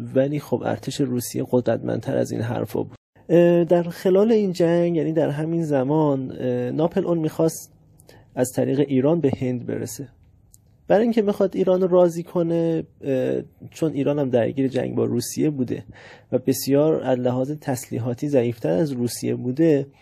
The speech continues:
پیشنهاد باج تسلیحاتی رو به ایران می‌ده یه جورایی. برای این کار و برای مذاکره در مورد این قضیه، ناپل اون یک هیئتی رو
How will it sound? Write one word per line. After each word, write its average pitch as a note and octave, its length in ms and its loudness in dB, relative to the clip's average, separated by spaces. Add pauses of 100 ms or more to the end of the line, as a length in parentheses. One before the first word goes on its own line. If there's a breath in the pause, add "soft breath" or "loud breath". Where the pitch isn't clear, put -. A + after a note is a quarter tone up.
(320 loud breath)
پیشنهاد E3+ 580 0
باج F#3 240 6
تسلیحاتی C3+ 680 0
رو D3 60 0
به C#3 80 0
ایران A#2+ 320 0
می‌ده A2+ 220 -4
یه A2+ 160 0
جورایی. A2 460 0 (1040 soft breath)
برای G#3+ 260 6
این A3 240 2
کار G3 300 6
و D#3+ 160 4
برای D3 200 2
مذاکره C#3+ 540 0
در D3+ 160 0
مورد B2+ 280 -2
این A#2+ 180 -4
قضیه، B2+ 680 0 (200)
ناپل E3+ 360 0
اون F3+ 120 0
یک F3+ 220 -4
هیئتی E3 400 -2
رو F3+ 360 2